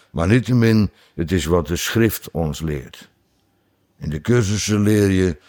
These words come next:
hoe je zelf de leiding aan je toe moet trekken. Hoe je macht kunt uitoefenen. Hoe je mensen aan je ondergeschikt kunt houden. Hoe je ze onder controle kunt krijgen. Hoe je kunt zorgen dat ze voor je uitlopen als je ze opjaagt, enzovoort.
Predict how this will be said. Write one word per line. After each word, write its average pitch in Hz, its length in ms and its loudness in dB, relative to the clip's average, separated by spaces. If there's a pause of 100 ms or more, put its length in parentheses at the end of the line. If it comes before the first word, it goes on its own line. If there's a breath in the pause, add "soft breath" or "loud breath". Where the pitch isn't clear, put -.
(120 soft breath)
hoe 104 180 2
je 95 80 2
zelf 110 260 4
de 92 100 2
leiding 95 420 2
aan 87 200 -2
je 80 140 -4
toe 92 160 -2
moet 80 200 -4
trekken. 76 460 -6 (200 soft breath)
Hoe 98 120 -4
je 95 80 -2
macht 123 300 0
kunt 95 280 -2
uitoefenen. 76 760 -6 (280 soft breath)
Hoe 95 160 0
je 101 60 2
mensen 104 440 0
aan 104 160 2
je 101 100 2
ondergeschikt 107 680 0
kunt 101 220 0
houden. 80 260 -2
Hoe 107 120 2
je 101 60 2
ze 90 80 0
onder 107 260 2
controle 123 640 0
kunt 113 300 0
krijgen. 101 480 0 (220 soft breath)
Hoe 113 120 0
je 113 80 4
kunt 101 240 0
zorgen 107 540 0 (260 soft breath)
dat 110 160 0
ze 110 120 -2
voor 110 200 4
je 107 60 4
uitlopen 117 560 2
als 90 140 0
je 90 180 -2
ze 120 120 0
opjaagt, 85 580 -4
enzovoort. 76 680 -8